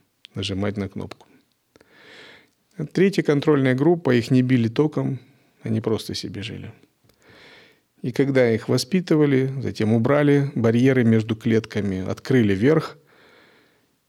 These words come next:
и дали возможность перепрыгивать через стенки. И та собака, которую били током после звука,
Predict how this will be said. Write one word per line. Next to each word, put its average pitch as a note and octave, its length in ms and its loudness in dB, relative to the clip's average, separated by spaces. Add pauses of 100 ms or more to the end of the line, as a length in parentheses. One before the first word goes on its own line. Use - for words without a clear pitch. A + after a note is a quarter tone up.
(100)
и G2 540 -6 (320)
дали C3+ 320 2
возможность B2+ 560 0
перепрыгивать C3+ 720 2
через G#2+ 360 -2
стенки. F2 540 -6 (1400)
И A2 160 -4
та A#2+ 200 0
собака, A#2 440 0
которую G#2+ 440 0
били G2+ 260 -2
током D#3 420 0
после C#3+ 300 0
звука, C3+ 480 0